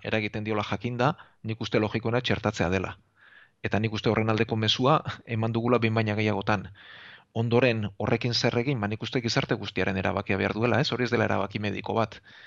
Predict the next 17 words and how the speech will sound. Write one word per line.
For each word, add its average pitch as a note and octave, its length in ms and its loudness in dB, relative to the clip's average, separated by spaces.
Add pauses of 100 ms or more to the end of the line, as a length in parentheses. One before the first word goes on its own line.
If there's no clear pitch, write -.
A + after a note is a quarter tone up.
(280)
Eta, G#2+ 160 -2
bueno, G#2+ 240 -2
guk, - 220 -2 (100)
em, G#2 300 -2 (100)
hemendik A#2 400 6
askotan, G2+ 460 2 (180)
e, A2+ 80 -8
bultzatu G#2+ 400 -4
dugu B2+ 160 0
eta G2 80 2
berriz G#2+ 280 0
ere G#2 120 2
egingo A2 240 -4
dugu, A2+ 220 0 (420)
ba, G#2 80 -8
txertaketak, A2 800 0
e, F#2 160 -8